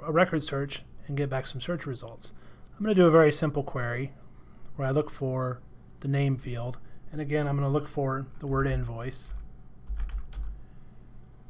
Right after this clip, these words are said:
and I'm gonna leave the standard metadata settings in place. When I search, you can see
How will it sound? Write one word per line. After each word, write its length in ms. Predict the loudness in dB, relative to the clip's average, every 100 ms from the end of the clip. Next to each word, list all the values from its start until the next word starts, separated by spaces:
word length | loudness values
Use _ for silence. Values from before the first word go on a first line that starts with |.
| -16 -6
and 420 | 2 4 6 2 0
I'm 60 | 2
gonna 140 | 6
leave 220 | 8 6
the 280 | 6 6 4 -6 -18 -18 -18 -16 -10
standard 380 | -2 0 2
metadata 420 | 2 0 -2 -4 -6
settings 540 | -6 -6 -6 -8 -12 -16 -12
in 140 | -8 -8
place. 500 | -8 -10 -10 -12 -14 -20 -20 -20 -20 -20 -20 -20 -20 -20 -20 -14 -6
When 120 | -4
I 60 |
search, 460 | 0 6 6 4 0
you 60 | -2
can 80 | -2
see 200 | -2